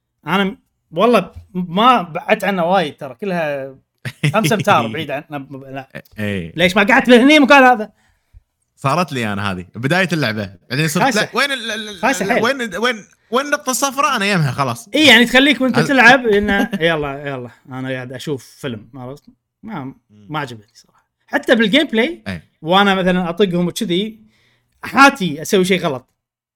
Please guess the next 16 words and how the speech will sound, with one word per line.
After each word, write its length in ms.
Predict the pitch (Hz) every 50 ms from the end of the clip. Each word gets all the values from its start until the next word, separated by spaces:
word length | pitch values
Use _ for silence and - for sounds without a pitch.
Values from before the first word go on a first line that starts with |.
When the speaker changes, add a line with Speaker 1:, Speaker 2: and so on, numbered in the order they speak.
| _ _ _ _ _ _ -
Speaker 1:
ويسوي 200 | 139 - 185 180
لي 60 | 180
Speaker 2:
إيه. 60 | 180
Speaker 1:
mission 220 | 170 160 - 165 143
فيل. 220 | - 156 131 113
Speaker 2:
إيه، 280 | 98 92 82 78 95 - _
إيه. 200 | 90 85 78 _ _ _ _ _
Speaker 1:
فأنا 280 | 156 160 180 196 208 220
بالنسبة 300 | 214 208 220 196 190 214
لي 200 | 214 220 214 185
كلش 320 | - 226 220 208 180 -
مو 100 | 180 156
حلو. 180 | 127 139 123 120
فألعب 500 | - 185 214 226 247 254 202 196 185 -
حيل 200 | - 269 262 -
سيف. 300 | - 180 151 - -